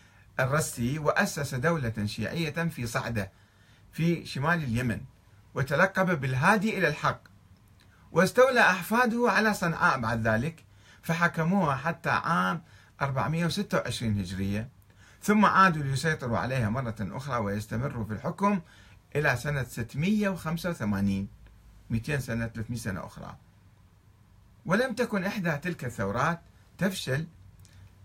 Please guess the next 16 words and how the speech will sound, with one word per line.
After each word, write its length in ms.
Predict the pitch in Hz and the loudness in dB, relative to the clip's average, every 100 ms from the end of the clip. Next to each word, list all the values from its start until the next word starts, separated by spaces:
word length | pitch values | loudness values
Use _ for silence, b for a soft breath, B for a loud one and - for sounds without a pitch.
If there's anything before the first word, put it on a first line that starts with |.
| - | -10
حتى 560 | - 190 - 131 135 139 | -6 -6 -4 -2 -2 -2
كانت 360 | 165 160 123 | -2 -2 -4
تقوم 280 | 110 - 151 | -8 -6 -6
في 260 | 131 220 - | -4 -6 -8
إثرها 460 | 139 147 127 127 | -8 -4 -2 -2
ثورات 440 | 131 104 110 131 143 | -2 -4 -4 -4 -6
أخرى، 460 | 123 165 147 92 - - B B B | -6 -6 -4 -8 -10 -20 B B B
ومنها 400 | - 139 175 147 | -4 0 2 2
ثورة 320 | 131 151 147 123 | 0 0 -2 -4
الإمام 420 | 113 123 139 135 - | -6 -2 0 0 -2
الداعي 680 | 117 110 156 190 175 170 139 | -2 2 6 8 6 0 -4
إلى 120 | 131 | -4
الله 380 | 123 120 131 131 B B B B - | -4 0 0 0 B B B B -4
الحسن 500 | 135 - 175 151 131 | -2 -2 -2 -2 -4
بن 180 | 117 117 | -2 -2
زيد 360 | 143 175 185 | 0 0 -2